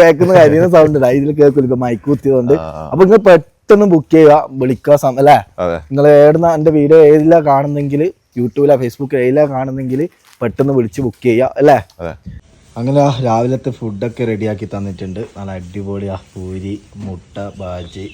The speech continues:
Speaker 1: അങ്ങനെ ആ നേന്ത്രപ്പഴം. ഇതാ നമ്മൾ ഇന്നത്തെ രാവിലത്തെ ഫുഡ് നമ്മളെ ഈ റിസോർട്ടിൽ വന്നപ്പോൾ. അപ്പോൾ എല്ലാം കഴിച്ച് നോക്കണം. നല്ല അടിപൊളി, നല്ല ആ ബാജിയൊക്കെ നല്ല, എന്താ പറയുക,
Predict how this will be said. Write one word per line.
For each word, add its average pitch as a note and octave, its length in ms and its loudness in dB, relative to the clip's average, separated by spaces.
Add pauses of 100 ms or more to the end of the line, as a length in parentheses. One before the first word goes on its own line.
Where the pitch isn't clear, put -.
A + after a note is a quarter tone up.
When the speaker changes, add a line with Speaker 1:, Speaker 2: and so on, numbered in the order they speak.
(220)
Speaker 1:
അങ്ങനെ F#2 280 -16
ആ - 20 -18 (160)
നേന്ത്രപ്പഴം. F#2+ 520 -14 (540)
ഇതാ G#2 220 -12
നമ്മൾ G#2 220 -10
ഇന്നത്തെ A2+ 420 -12
രാവിലത്തെ G2 460 -14
ഫുഡ് F2+ 320 -18 (340)
നമ്മളെ F#2+ 260 -18 (160)
ഈ - 20 -16 (120)
റിസോർട്ടിൽ F#2+ 460 -20
വന്നപ്പോൾ. F#2 360 -18 (540)
അപ്പോൾ - 180 -20
എല്ലാം G2 280 -12
കഴിച്ച് F#2 380 -16
നോക്കണം. F#2 320 -16 (460)
നല്ല F#2+ 200 -16
അടിപൊളി, G#2 360 -14
നല്ല G#2 120 -14 (300)
ആ E3 60 -20 (100)
ബാജിയൊക്കെ F#2 460 -16 (100)
നല്ല, G2 300 -12 (180)
എന്താ G2+ 180 -14
പറയുക, G#2 180 -12